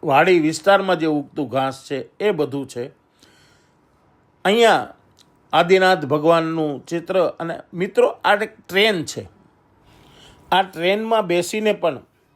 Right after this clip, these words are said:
આપ આ પ્રદર્શન, અ, નિહાળી શકો છો અને ચાલીને પણ નિહાળી શકો છો.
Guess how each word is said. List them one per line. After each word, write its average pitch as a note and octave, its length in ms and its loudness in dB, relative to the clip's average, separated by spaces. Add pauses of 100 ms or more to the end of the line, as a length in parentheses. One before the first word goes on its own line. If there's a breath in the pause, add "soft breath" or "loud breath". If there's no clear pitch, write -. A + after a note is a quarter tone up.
(300)
આપ G3 260 2 (160)
આ F3+ 120 2
પ્રદર્શન, E3 680 -4
અ, C3 540 -8
નિહાળી D3+ 400 0
શકો F3 320 -4
છો G3+ 300 -6 (380 soft breath)
અને B3 160 2
ચાલીને B3 480 0
પણ C#3+ 180 -2
નિહાળી B2 400 -6
શકો G2+ 320 -14
છો. - 220 -20